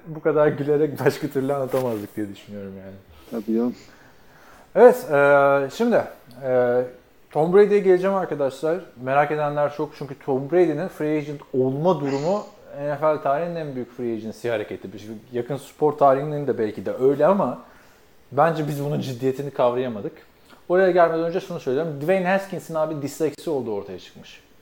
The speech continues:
Speaker 2: Abi onu ben de okudum da disleksi değilmiş diyorlar ama playbook'u anlamakta zorlanıyor. Yani, e, çünkü disleksi olan bir insanla dalga geçilmez. Ama
Speaker 1: Yo, ben dalga
Speaker 2: malsa
Speaker 1: geçmek için
Speaker 2: dalga
Speaker 1: söylemedim ki
Speaker 2: geçilir.
Speaker 1: abi.
Speaker 2: Yo,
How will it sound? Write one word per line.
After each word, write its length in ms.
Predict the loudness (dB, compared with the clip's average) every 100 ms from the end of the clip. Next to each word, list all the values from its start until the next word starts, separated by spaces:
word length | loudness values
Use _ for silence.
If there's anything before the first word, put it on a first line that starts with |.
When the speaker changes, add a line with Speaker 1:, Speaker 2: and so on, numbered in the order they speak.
| _ _ _ _ _ _ _
Speaker 2:
Abi 240 | 8 8 8
onu 320 | 10 10 12
ben 200 | 10 10
de 40 |
okudum 360 | 8 6 6 4
da 140 | 4
disleksi 640 | 2 6 6 8 4 6
değilmiş 640 | 12 12 12 12 10 6 4
diyorlar 360 | 8 12 12 10 10
ama 340 | 12 12 8 2 -20 -20 12
playbook'u 440 | 12 12 12 12
anlamakta 400 | 10 10 10 12
zorlanıyor. 540 | 12 12 12 12 6 8
Yani, 320 | 10 10 8 0 _ _ _ _ 0
e, 260 | 2 2 4
çünkü 300 | 8 10 10
disleksi 420 | 12 12 12 12
olan 220 | 12 12
bir 60 | 10
insanla 360 | 10 12 12
dalga 260 | 12 12 12
geçilmez. 640 | 12 12 8 8 6 -4 -12 _ _ _ -2
Ama 140 | 10 10
Speaker 1:
Yo, 140 | 10
ben 120 | 8
dalga 120 | 10 12
Speaker 2:
malsa 400 | 12 12 12 10
Speaker 1:
geçmek 120 | 12
için 100 | 12
Speaker 2:
dalga 160 | 12
Speaker 1:
söylemedim 180 | 12 12
ki 140 | 10 6
Speaker 2:
geçilir. 240 | 2 0
Speaker 1:
abi. 320 | -10 0
Speaker 2:
Yo, 80 | 10